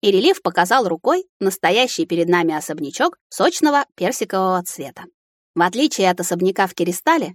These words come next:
этот дом стоял не за забором в саду, а перед ним простиралась небольшая лужайка, ровный газон с цветочными клумбами. Мне это напоминало дома в богатых районах американских пригородов, как показывают в кино.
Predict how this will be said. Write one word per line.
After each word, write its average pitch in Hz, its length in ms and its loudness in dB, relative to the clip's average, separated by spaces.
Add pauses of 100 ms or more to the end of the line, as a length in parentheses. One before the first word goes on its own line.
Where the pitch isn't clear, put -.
(160)
этот 339 340 2
дом 254 160 2
стоял 190 400 2
не 175 160 4
за 170 120 0
забором 175 440 -2
в - 60 -10
саду, 170 400 -6 (200)
а 226 140 2
перед 190 320 0
ним 262 220 4
простиралась 180 640 0
небольшая 180 480 2
лужайка, 208 540 -4 (260)
ровный 277 320 2
газон 175 400 2
с - 60 -8
цветочными 180 580 -4
клумбами. 170 580 -6 (320)
Мне 190 220 2
это 175 140 2
напоминало 180 580 4
дома 175 280 2
в 240 60 -6
богатых 175 460 -2
районах 185 400 -4
американских 160 680 -4
пригородов, 156 600 -8 (180)
как 175 160 -2
показывают 160 500 -2
в - 60 -18
кино. 180 320 -4